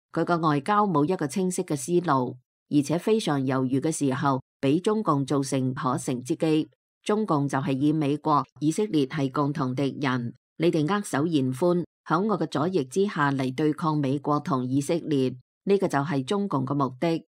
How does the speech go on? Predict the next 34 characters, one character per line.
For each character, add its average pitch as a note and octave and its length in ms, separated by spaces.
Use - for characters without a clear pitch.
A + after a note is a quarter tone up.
趁 F3+ 260
亂 C#3 220
從 C3+ 240
中 G3+ 240
去 G3+ 100
漁 C3+ 360
利， C3+ 320
亦 E3 120
令 D3+ 200
西 G#3+ 240
方 G#3 300
能 C#3+ 120
夠 D3+ 100
越 C#3+ 180
嚟 C3+ 160
越 C3 240
睇 C3 220
得 F3+ 120
清 F3+ 300
楚， E3+ 160
中 A#3 220
共 C#3+ 260
真 G3+ 260
嘅 D3+ 260
絕 D3 220
對 D#3+ 220
同 C3+ 180
佢 D3+ 100
哋 C#3 240
唔 C3 180
係 C#3 160
一 C#3 260
路 C#3 180
人， B2+ 400